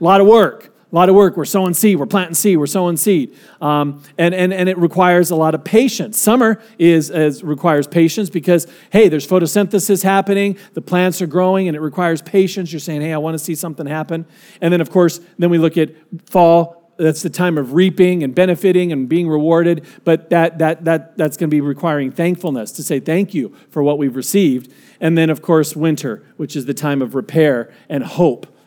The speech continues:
Hope because it can seem a little bleak. Many of you were here last week, and we, we heard that there is a reason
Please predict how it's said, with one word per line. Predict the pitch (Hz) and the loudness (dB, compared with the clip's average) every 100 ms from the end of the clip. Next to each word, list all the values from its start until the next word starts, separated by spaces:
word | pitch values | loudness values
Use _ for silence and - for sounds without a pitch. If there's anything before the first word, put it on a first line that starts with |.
| _ - | _ -2
Hope | 190 170 - | 0 0 0
because | 139 - 151 147 - - | -8 -2 0 -2 -6 -10
it | 147 | -8
can | 147 131 | -8 -8
seem | - 170 | -4 -4
a | 147 | -2
little | 147 139 | -2 -4
bleak. | 113 147 123 - _ _ _ _ | -4 -4 -4 -8 _ _ _ _
Many | 165 185 170 | 0 4 4
of | 151 | 2
you | 156 | 0
were | 139 | 0
here | 170 156 | 0 0
last | 143 135 | -2 -2
week, | 160 170 139 | 0 0 0
and | 139 | -4
we, | 139 131 _ _ | -4 -6 _ _
we | - 139 | -6 -6
heard | - 170 196 156 113 101 _ _ | -2 2 4 4 0 -8 _ _
that | 147 | -8
there | 156 160 | -2 0
is | 147 147 | 0 -4
a | |
reason | 127 175 202 147 123 | -2 0 2 0 -6